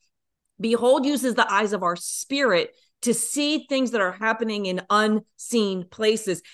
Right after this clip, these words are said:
It actually, behold actually is something that expands our perspective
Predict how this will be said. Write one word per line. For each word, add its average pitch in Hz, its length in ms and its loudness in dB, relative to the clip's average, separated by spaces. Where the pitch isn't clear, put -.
It 262 240 4
actually, 311 540 0
behold 311 600 0
actually 302 520 -2
is 196 140 -6
something 202 340 -4
that 185 200 -2
expands 269 1080 0
our 247 260 4
perspective 214 1400 -4